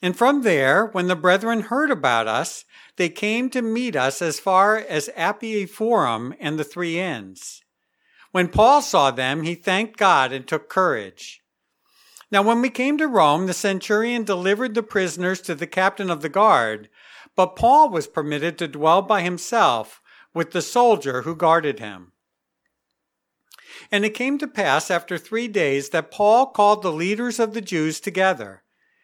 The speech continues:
And when they had come together, he said to them, 'Men and brethren, though I have done nothing against our people or the customs of our fathers, yet I was delivered as a prisoner from Jerusalem into the hands of the Romans,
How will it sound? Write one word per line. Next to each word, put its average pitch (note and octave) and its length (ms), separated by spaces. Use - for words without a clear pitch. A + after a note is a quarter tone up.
And E3 120
when F#3+ 160
they B3+ 100
had B3+ 160
come G#3+ 200
together, E3+ 440
he F#3 120
said A#3+ 360
to F#3 80
them, G2 400
'Men D#3 240
and B3 160
brethren, D3+ 600
though F3+ 220
I G3+ 100
have F3 220
done D#3+ 260
nothing A3+ 400
against G#3 380
our D#3+ 160
people A3+ 720
or B3 280
the C#4 120
customs A3 640
of G3+ 80
our A3+ 160
fathers, C3 760
yet E3+ 240
I F#3+ 120
was B3 200
delivered G#3 520
as E3+ 160
a F3 80
prisoner G3 600
from G#3+ 400
Jerusalem A3+ 720
into D#3+ 180
the F#3 160
hands F#3+ 320
of G#3 100
the F3+ 100
Romans, E3 760